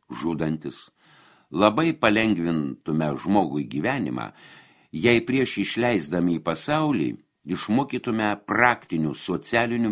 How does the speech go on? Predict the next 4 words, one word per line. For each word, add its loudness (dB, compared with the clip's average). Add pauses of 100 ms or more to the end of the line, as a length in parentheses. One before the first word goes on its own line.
bendravimo -2 (480)
ir 4
bendradarbiavimo 0 (160)
įgūdžių. -12